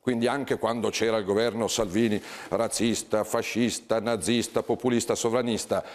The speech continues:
si pagava di meno di interesse di debito pubblico. Sì, io ho l'ambizione che l'Italia sia un paese sovrano,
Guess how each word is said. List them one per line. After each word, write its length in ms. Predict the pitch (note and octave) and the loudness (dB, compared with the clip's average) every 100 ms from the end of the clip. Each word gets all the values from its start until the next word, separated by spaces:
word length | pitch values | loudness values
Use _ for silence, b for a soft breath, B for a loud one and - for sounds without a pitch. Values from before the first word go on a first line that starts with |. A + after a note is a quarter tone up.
| B B | B B
si 200 | - D3+ | -2 0
pagava 440 | D3 D#3+ D#3 C#3+ | 0 2 2 0
di 220 | A#2 E3 | 0 0
meno 640 | E3+ F3 C#3+ A#2 F#2+ D#2 - | 2 2 0 -2 -4 -6 -4
di 140 | G#2 | -2
interesse 500 | G2+ A#2 A2 F#2 - | 0 0 0 0 0
di 100 | F#2+ | 0
debito 340 | F2+ F2+ G2 A2 | 0 0 0 -2
pubblico. 420 | F#2 F#2+ G3 G#3+ B B | -2 -2 -2 -2 B B
Sì, 460 | - D4 F3 - - _ | 0 2 2 -2 -20 _
io 200 | G#3 G3 | 2 2
ho 200 | - F3 | 2 2
l'ambizione 760 | F3 F3 F#3 F#3 G#3+ A3+ A#3+ - | 2 2 0 2 2 4 2 0
che 120 | E3 | 0
l'Italia 580 | F3+ F3+ E3+ F3+ G#3 B3 | 0 0 0 2 0 0
sia 160 | - | 0
un 120 | F3 | 0
paese 300 | F#3 D#3+ C#3+ | 0 0 2
sovrano, 640 | D#3 G3 F3+ C#2 - D#2 | 0 0 0 -4 -8 -10